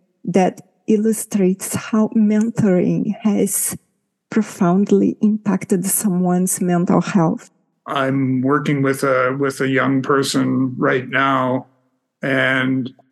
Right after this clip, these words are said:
Speaker 2: what ended up happening was, so we had our, our first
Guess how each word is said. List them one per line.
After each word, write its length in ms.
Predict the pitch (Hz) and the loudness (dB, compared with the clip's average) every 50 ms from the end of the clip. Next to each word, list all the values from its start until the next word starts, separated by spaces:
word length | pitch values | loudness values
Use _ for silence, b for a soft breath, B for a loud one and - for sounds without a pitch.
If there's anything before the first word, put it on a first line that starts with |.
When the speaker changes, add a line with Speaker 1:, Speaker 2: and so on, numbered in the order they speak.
| _ _ - | _ _ -4
Speaker 2:
what 220 | 147 143 139 143 | -2 0 2 2
ended 340 | 147 143 147 147 147 139 139 | 2 2 2 2 2 2 2
up 140 | 135 131 - | 0 0 2
happening 480 | 143 147 147 151 147 147 143 135 131 127 | 0 0 0 0 0 -2 -2 -2 -2 -2
was, 360 | 131 127 127 127 131 127 - | -2 -2 -2 -2 -4 -6 -6
so 160 | - - 135 | -2 -2 0
we 200 | 131 139 135 127 | 2 2 2 2
had 240 | 131 139 135 135 131 | 2 2 2 2 2
our, 320 | 131 131 123 127 127 131 | 2 2 0 0 -2 -2
our 200 | - 135 135 127 | -4 -6 -6 -6
first 640 | 123 - - 165 151 151 147 147 147 - - - | -6 -4 0 2 2 2 2 0 -4 -8 -10 -16